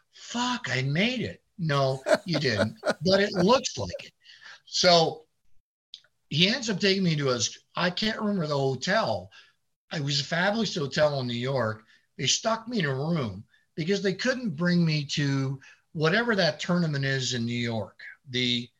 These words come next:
Speaker 1: U S Open
Speaker 2: Yeah.
Speaker 1: or the
Speaker 2: Yeah, I know the one.
Speaker 1: whatever.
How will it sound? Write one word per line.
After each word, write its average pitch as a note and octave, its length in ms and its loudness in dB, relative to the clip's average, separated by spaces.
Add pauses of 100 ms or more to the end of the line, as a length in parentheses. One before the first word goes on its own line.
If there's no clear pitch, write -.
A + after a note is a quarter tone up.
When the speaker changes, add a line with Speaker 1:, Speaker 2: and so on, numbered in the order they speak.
(320)
Speaker 1:
U C#3+ 220 0
S C#3+ 160 0
Open A#3 420 -2 (160)
Speaker 2:
Yeah. G2 300 0
Speaker 1:
or C3 100 2
the B2 380 4
Speaker 2:
Yeah, F#2 140 0 (100)
I C3 100 -2
know B2 120 4
the G2+ 100 2
one. F#2+ 80 0
Speaker 1:
whatever. C#3 320 2